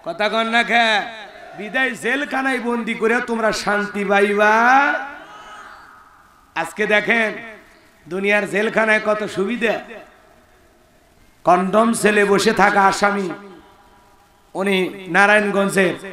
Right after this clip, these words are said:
সাতটা মার্ডার কেসের আসামি, ও বলে, "আমি জেল থেকে বলছি নূর হোসেন।" কি থেকে বলছে? "আমি জেল থেকে বলছি।" কাকে কাকে ভোট দেওয়া লাগবে, কাকে কাকে ভোট দেওয়া লাগবে না, জেল থেকে নির্বাচন পরিচালনা করতেছে নূর হোসেন।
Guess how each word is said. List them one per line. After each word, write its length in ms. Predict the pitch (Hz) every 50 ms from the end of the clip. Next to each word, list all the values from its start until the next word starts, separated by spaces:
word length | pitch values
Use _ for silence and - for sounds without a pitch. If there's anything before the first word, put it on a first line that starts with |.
| 165 - -
সাতটা 500 | - - - 202 208 208 - - 220 208
মার্ডার 400 | 202 196 202 208 226 240 247 240
কেসের 320 | - 214 220 - 208 202 202
আসামি, 420 | 185 - 180 196 190 185 165 143 - - - - - - - - - - -
ও 80 | 175 185
বলে, 220 | 190 202 202 208
"আমি 180 | 202 196 202 202
জেল 300 | 196 - 220 254 277 285
থেকে 260 | - 240 247 240 262
বলছি 480 | 240 240 240 220 - - 208 214 202 190
নূর 200 | 190 202 202 180
হোসেন।" 680 | 151 175 175 - 165 156 147 135 123 113 110 - - - - - - - - - - - - - - - -
কি 120 | 170 196
থেকে 220 | 160 185 208 220
বলছে? 480 | 214 208 208 196 - 208 226 240 240 - - - - - - - - - - - - - - - - - -
"আমি 220 | - 160 190 196 196
জেল 400 | - 240 277 302 330 349 349 339
থেকে 320 | - - 311 339 339 320
বলছি।" 560 | 311 311 320 311 - - - 285 269 254 240 208 - 285 262 - - - - - - - - - - - _ _ -
কাকে 260 | - 180 190 190 220
কাকে 280 | 196 214 220 196 196 202
ভোট 280 | 165 165 208 208 202 -
দেওয়া 180 | 202 202 202
লাগবে, 260 | 190 196 196 185 196
কাকে 300 | 190 196 190 190 190 208
কাকে 220 | 175 208 202 196 156
ভোট 260 | 151 185 208 202 160
দেওয়া 200 | 180 185 180 175
লাগবে 360 | 175 175 165 160 156 170 165
না, 180 | 165 156 147 131 - 160 156 151 135 - - - 135 131
জেল 240 | 175 208 233 262 208
থেকে 260 | - 233 202 220 214
নির্বাচন 580 | 214 214 208 202 208 202 202 202 208 208 202 190
পরিচালনা 540 | 185 202 196 196 190 202 196 190 185 185 175
করতেছে 480 | - 180 175 175 - 170 151 160 170 165
নূর 280 | 165 175 185 185 165
হোসেন। 420 | - 165 156 - 156 156 147 139